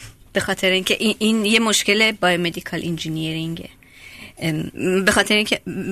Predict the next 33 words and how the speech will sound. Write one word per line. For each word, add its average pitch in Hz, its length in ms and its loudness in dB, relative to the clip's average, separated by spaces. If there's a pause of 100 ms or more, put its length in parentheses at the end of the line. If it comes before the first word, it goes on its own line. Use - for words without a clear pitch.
(220)
به 202 60 -2
خاطر 240 200 4
همین 247 240 4
من 233 140 6
دوست 220 240 0
دارم 190 260 4
با، 180 360 2
با 170 240 4
دانشجوی 180 880 2
مهندسی 170 720 -2
کار 156 240 -6
کنم. 160 420 -6 (560)
اه، 165 220 -2 (460)
ف-، - 100 -8 (120)
فقط 247 320 4
کافیه 262 380 2
فکر 240 240 0
کنین 247 240 2
چطور، 214 560 2
چه 226 220 -2 (300)
دیوایسی 190 800 0 (340)
می‌تونین 196 440 -2
درست 185 340 2
کنین 170 260 -4
که 175 140 -8
بتونین 190 460 -2
این 185 200 -2
جل 180 260 -2
رو، 160 160 -4 (600)
ام، 160 440 -8 (720)
برسونین 180 600 2
به 160 140 -8
اون. 156 220 -6